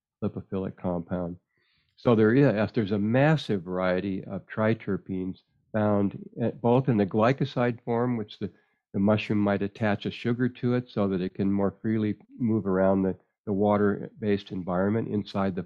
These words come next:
fungi. Also the same in plants, those are called glycosides.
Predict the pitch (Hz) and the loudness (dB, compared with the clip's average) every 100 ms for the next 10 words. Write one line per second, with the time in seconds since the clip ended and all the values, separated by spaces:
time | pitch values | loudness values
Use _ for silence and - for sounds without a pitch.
0 | - 98 107 123 139 - _ _ _ _ | -4 -4 -2 -2 -4 -8 _ _ _ _
1 | _ _ _ 104 98 - 101 92 - 113 | _ _ _ 0 0 0 -2 -2 -2 0
2 | 104 98 - 101 104 113 - 101 92 92 | 0 -2 -4 -2 0 -2 -2 -6 -6 -8
3 | - 92 92 - 95 98 101 107 104 110 | -4 -2 -4 -2 -2 -2 -6 -2 -2 -2
4 | 110 | -6